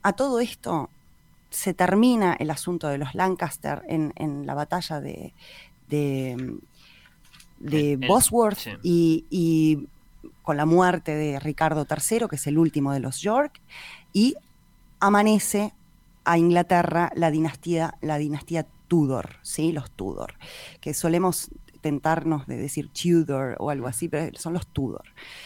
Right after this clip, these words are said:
Speaker 1: Enrique séptimo, eh, rey, es rey de Inglaterra, unifica las dos rosas, la rosa roja y la roja blanca, en un mismo escudo,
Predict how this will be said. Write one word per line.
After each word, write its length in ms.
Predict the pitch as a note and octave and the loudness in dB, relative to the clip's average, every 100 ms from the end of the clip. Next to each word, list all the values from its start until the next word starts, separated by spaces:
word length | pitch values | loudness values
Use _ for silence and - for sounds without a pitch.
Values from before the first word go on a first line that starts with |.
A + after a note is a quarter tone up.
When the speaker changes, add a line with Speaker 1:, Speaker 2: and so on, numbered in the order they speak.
| - - - - | -20 -20 -20 -2
Speaker 1:
Enrique 560 | E3+ E3+ G3 G3 G3 - | 2 2 2 2 0 2
séptimo, 720 | - C#4 - C#4+ C#4 D4 C#4+ - | 2 2 0 -2 0 0 -4 -8
eh, 560 | E3 D3 C#3+ C3 C3+ - | -4 -4 -4 -6 -8 -8
rey, 580 | - - E3+ E3+ D#3 - | -6 0 2 2 -2 -6
es 200 | D3+ - | -10 -2
rey 180 | E3+ D#3+ | 2 2
de 80 | D3+ | 2
Inglaterra, 720 | D3 D#3 A3+ C4 C4+ C4+ - | 0 0 2 2 4 2 2
unifica 640 | E3 D3 - - A3 E3 | 0 0 -2 -4 0 0
las 160 | D3+ B2+ | -2 -4
dos 160 | C#3+ | -6
rosas, 540 | - A#3 - A#3+ - - | 0 0 0 -4 -6 -4
la 140 | D3+ | -4
rosa 280 | D3+ D#3 C#3 | -4 -6 -6
roja 300 | - F3 E3 | -2 -2 -2
y 20 | |
la 120 | C#3+ C3+ | -4 -6
roja 340 | D#3 - C#3+ | -8 -6 -6
blanca, 640 | - D#3+ G3 G3+ G3 G3+ G3 - - - | -2 2 4 4 0 -2 -4 -8 -20 -6
en 160 | D3+ D3+ | 0 2
un 120 | D#3 | 2
mismo 260 | D#3+ D3 C3+ | 0 -4 -10
escudo, 500 | - C4 B3 B3 | -2 0 0 -2